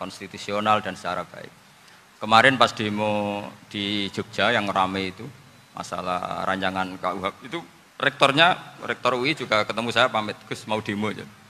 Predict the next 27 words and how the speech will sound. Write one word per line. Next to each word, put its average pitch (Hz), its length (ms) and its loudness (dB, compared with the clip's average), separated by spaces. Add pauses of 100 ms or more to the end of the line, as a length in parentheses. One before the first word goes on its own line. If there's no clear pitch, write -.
(420)
"Ya, 92 240 2
tapi 90 240 -2
yang 92 160 2
baik 90 320 -6
dan 90 160 -2
sopan," - 320 -6
<laughs> 98 40 -4
kata - 120 -2
saya. - 400 4 (1800)
Karena 156 320 10
begini 143 400 2
ya, 90 80 -6 (960)
di 113 320 4
Quran 117 320 6
itu 135 160 6
ada 107 240 8
ayat, 113 240 8
"Walau 104 240 4
la 107 80 8
daf'u 104 480 2
nasa 104 400 0
ba'dahum 101 560 0
bi 98 80 -10
ba'dil 98 320 -2
la 101 160 0
fasadatil 95 560 -6
ard." 101 240 -8